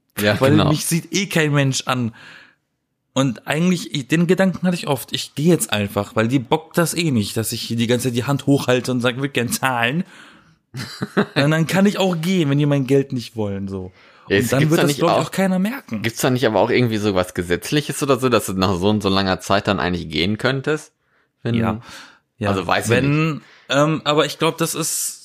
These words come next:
Speaker 1: Erst nach zwei Stunden. <laughs>
Speaker 2: Ich glaub, das hat aber nicht mit dem Bezahlen zu tun. Ich glaub, das ist, wenn du Essen bestellt hast und es kommt einfach nicht.
Speaker 1: Ja, dann kannst du
Speaker 2: Und
Speaker 1: sowieso
Speaker 2: du länger
Speaker 1: gehen.
Speaker 2: als eine Stunde warten musst,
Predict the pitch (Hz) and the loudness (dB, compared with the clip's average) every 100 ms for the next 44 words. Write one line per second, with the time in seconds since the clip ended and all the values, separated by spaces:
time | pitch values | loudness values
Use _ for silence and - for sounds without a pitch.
0 | _ _ _ _ _ 110 120 123 - 113 | _ _ _ _ _ -2 0 -4 0 0
1 | 107 - 87 101 - - 175 - 143 - | 0 -6 -8 -10 -14 -6 -4 -2 -4 -2
2 | 160 160 165 - 180 165 160 170 180 175 | -2 0 -2 0 0 2 2 2 0 0
3 | 165 165 151 - - 165 170 156 131 131 | 2 2 0 -2 0 0 0 -2 -6 -2
4 | 139 127 - 147 143 143 139 135 143 139 | -2 -2 0 0 0 -2 -2 0 2 0
5 | - - 151 131 120 - 127 143 143 143 | -2 -2 -2 0 -4 -2 0 2 0 -2
6 | 113 113 - - 123 117 - 156 170 - | -2 -2 -4 -4 -4 -4 -4 0 2 0
7 | - 110 113 - 113 113 110 - - - | -6 -6 -4 -6 -2 0 0 -4 -12 -20
8 | _ _ 107 98 110 151 170 147 135 127 | _ _ -4 -2 2 2 2 4 4 6
9 | 147 147 180 190 170 160 170 - 165 156 | 6 6 6 2 2 0 0 0 2 0
10 | - 165 165 143 143 160 143 113 110 107 | 2 2 4 2 0 0 -2 0 0 -2
11 | - - | -10 -18